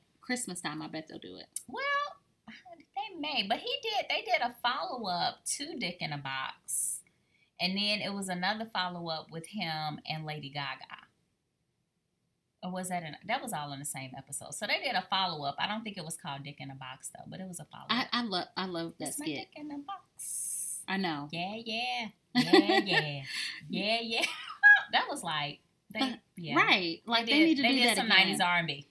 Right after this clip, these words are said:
Speaker 2: <laughs>
Speaker 1: Right. They need to, like, redo it with these mumble rappers. I still think that could be funny.
Speaker 2: It probably would. Yeah.
Speaker 1: Yeah.
Speaker 2: Mm-hmm.
Speaker 1: So,
Speaker 2: Okay.
Speaker 1: just, just think about that, Justin.
Speaker 2: Mm-hmm.
Speaker 1: Okay. So, yeah. I wasn't,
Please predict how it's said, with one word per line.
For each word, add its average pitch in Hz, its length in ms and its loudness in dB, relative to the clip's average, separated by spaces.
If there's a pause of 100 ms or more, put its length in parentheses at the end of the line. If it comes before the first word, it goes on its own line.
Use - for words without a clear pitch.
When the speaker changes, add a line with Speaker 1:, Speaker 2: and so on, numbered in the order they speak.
(120)
Speaker 2:
<laughs> 269 160 0
Speaker 1:
Right. 254 260 12
They 277 120 10
need 320 180 10
to, 302 100 4
like, 233 240 4
redo 220 680 2
it 143 140 -4 (720)
with 247 120 0
these 247 200 4
mumble 233 340 6
rappers. 185 420 0
I 185 80 -2
still 208 240 -2
think 185 240 -4
that 165 140 -4
could 165 100 -6
be 156 120 -2
funny. 147 400 -6 (500)
Speaker 2:
It 220 140 -6
probably 151 360 -8
would. 139 280 -12
Yeah. 170 380 -2 (300)
Speaker 1:
Yeah. 185 60 -4
Speaker 2:
Mm-hmm. 180 340 -6
Speaker 1:
So, 160 440 -2 (640)
Speaker 2:
Okay. 185 120 2
Speaker 1:
just, - 240 0 (160)
just - 420 -2
think 254 180 4
about 170 240 -2
that, 151 160 -4
Justin. - 580 -10
Speaker 2:
Mm-hmm. 160 380 -6
Speaker 1:
Okay. - 180 -8 (680)
So, 220 240 2
yeah. 139 320 -2 (240)
I 302 160 8
wasn't, 269 380 2